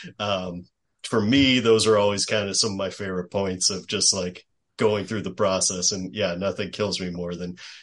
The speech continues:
hearing Nicole laugh <laughs> at us hysterically at just how stupid we sound. So, um, yeah,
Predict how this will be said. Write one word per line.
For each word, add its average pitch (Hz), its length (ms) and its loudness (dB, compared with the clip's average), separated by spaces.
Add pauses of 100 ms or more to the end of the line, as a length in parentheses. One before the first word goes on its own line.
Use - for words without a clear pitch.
hearing 95 300 0
Nicole 92 420 -2
laugh 92 400 0
<laughs> - 0 -
at - 220 -2
us 175 160 6
hysterically 117 920 0
at - 80 -6
just - 180 -2
how 104 140 2
stupid 101 500 -4
we 101 120 -8
sound. 165 480 0 (340)
So, 98 460 0 (160)
um, 92 360 -6 (220)
yeah, 104 320 0